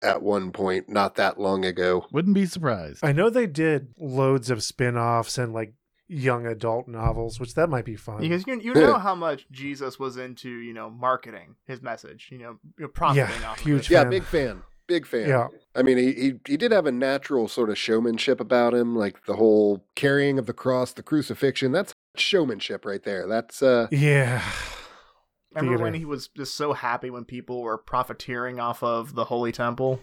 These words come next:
Speaker 1: Oh, yeah,
Speaker 3: Yeah, he
Speaker 1: yeah.
Speaker 3: re-, he really liked it. He took it real well.
Speaker 1: I saw in, uh, New Orleans, shit, fucking twenty years ago now,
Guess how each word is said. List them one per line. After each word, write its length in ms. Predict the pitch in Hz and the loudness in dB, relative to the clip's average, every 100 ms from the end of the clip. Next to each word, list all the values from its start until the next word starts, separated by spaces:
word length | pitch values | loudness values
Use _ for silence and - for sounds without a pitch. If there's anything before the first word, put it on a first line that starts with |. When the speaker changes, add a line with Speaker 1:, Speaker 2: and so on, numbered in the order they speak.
| _ | _
Speaker 1:
Oh, 140 | 233 | 4
yeah, 200 | 247 202 | 4 0
Speaker 3:
Yeah, 140 | 165 170 | 0 0
he 80 | 143 | 0
Speaker 1:
yeah. 80 | 135 | 2
Speaker 3:
re-, 160 | 170 | 4
he 60 | 175 | 6
really 160 | 202 196 | 4 4
liked 260 | 185 180 131 | 2 2 -2
it. 140 | 117 | -8
He 120 | 143 143 | -10 -6
took 200 | 151 143 | -4 -4
it 60 | |
real 160 | 127 127 | -4 -4
well. 280 | 131 123 _ - | -4 -4 _ 0
Speaker 1:
I 140 | 143 | 0
saw 320 | - 180 170 | 2 2 4
in, 240 | 139 120 113 | 2 0 -2
uh, 340 | 104 98 92 - _ - | -2 -4 -6 -12 _ 2
New 100 | 127 | 4
Orleans, 840 | 165 175 110 92 90 - - - _ | 6 6 4 0 -10 -12 -14 -18 _
shit, 480 | - - - 104 101 _ _ _ _ | -4 -2 0 0 -4 _ _ _ _
fucking 520 | - 101 104 95 92 92 _ _ _ - | -2 0 0 -2 -4 -8 _ _ _ 0
twenty 260 | 110 107 | 2 4
years 300 | 101 104 117 | 4 4 4
ago 260 | 113 104 101 | 4 4 4
now, 380 | 101 101 101 | 4 2 0